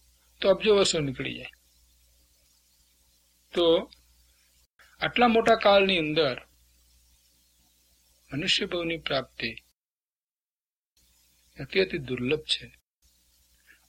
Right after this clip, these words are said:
અને એવી મનુષ્ય ભવની પ્રાપ્તિ ક્યારે થાય? કે બહુ પુણ્ય કેરા પુંજથી.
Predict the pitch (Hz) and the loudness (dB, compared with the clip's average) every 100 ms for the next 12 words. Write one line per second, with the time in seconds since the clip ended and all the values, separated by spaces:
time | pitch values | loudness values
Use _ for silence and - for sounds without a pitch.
0 | - 156 156 160 196 180 190 - _ _ | -10 -8 -4 -2 0 0 -2 -8 _ _
1 | _ _ _ _ _ _ _ 156 202 202 | _ _ _ _ _ _ _ -6 -2 -2
2 | 220 214 220 214 196 - 220 - 196 208 | -2 -2 -4 0 0 0 -4 4 6 8
3 | 240 233 214 208 202 _ _ _ _ _ | 6 6 4 4 0 _ _ _ _ _
4 | _ _ _ _ _ _ _ _ _ _ | _ _ _ _ _ _ _ _ _ _
5 | _ _ - 170 147 147 160 190 - 160 | _ _ -8 -6 0 2 2 0 0 -4
6 | 160 151 131 143 135 131 127 - 127 120 | 0 -2 -2 -2 -2 -2 -6 -8 -12 -10
7 | - - - | -14 -16 -20